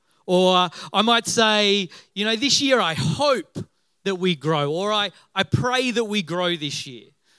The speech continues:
But I wanna actually be a bit bold this morning and make this outrageous claim.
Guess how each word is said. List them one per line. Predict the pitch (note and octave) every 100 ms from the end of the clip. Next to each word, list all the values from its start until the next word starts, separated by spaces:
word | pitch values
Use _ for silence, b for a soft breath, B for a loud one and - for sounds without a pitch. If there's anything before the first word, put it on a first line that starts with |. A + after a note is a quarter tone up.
| b b b b b b b _
But | - A#3 A3 _ _ _ _ _ _ _ _ _ _ _ _ _ _ _
I | G#3
wanna | C4+ C4
actually | A#3 A3 - G#3+
be | E3 G3+ G3
a |
bit | F3+ E3
bold | - F3 F#3+ E3
this | F3 -
morning | D#3 D3 C#3+ C3+
and | D3
make | D#3+ -
this | F3 G3+
outrageous | D#3+ D#3+ D#3 D3 D#3+
claim. | - D3 A#2+ B2 D#3